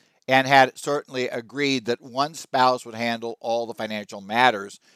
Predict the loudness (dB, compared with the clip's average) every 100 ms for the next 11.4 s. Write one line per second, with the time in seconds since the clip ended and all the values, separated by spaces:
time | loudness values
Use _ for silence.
0 | _ _ -4 -4 -6 0 4 4 2 -8
1 | -8 _ _ _ _ _ _ 4 6 6
2 | 2 -2 -2 _ 2 4 2 0 -6 -4
3 | -6 _ _ _ _ _ _ _ _ _
4 | -20 -10 -2 -2 -2 2 4 4 0 -2
5 | 4 6 6 2 _ _ _ _ _ _
6 | _ 2 4 4 -2 -8 -2 -2 -2 -6
7 | -12 -2 0 0 -4 -16 -16 -6 -2 -2
8 | -2 -6 0 4 4 2 -8 -10 -8 -8
9 | -10 -6 -2 -2 -4 0 6 6 4 _
10 | _ _ _ _ _ _ _ _ _ _
11 | 2 6 6 6